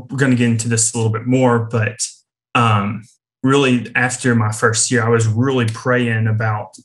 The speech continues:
"Lord, is this really where I need to be? Is this, is this a place where I really need to stay? Or do I need to go somewhere else, to a different school with, I guess, a better atmosphere for a Christian?"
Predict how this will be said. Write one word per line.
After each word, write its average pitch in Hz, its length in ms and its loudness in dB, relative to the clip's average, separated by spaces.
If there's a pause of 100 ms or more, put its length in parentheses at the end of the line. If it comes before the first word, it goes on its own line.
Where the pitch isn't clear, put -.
"Lord, 123 340 4
is 110 120 2
this - 380 0
really 127 360 2
where 139 180 0
I 139 40 2
need 139 180 -2
to 139 80 -4
be? 143 440 -4 (100)
Is 117 120 -2
this, 110 180 2
is 117 120 -2
this 120 120 -2
a - 40 -20
place 120 260 0
where 117 100 0
I 110 80 -2
really 117 200 2
need 113 160 2
to 110 80 -4
stay? 139 600 -4 (520)
Or 117 140 2
do 113 140 4
I 117 40 4
need 117 200 2
to 113 40 -2
go 110 140 0
somewhere 101 400 -4
else, - 560 -4
to 127 120 0
a 113 40 2
different 117 360 0
school 110 640 -2
with, 107 420 -2 (540)
I 113 120 -2
guess, 113 260 2
a 117 100 -2
better 110 560 2
atmosphere 117 640 -4
for 110 240 -10
a - 60 -16
Christian?" - 640 -6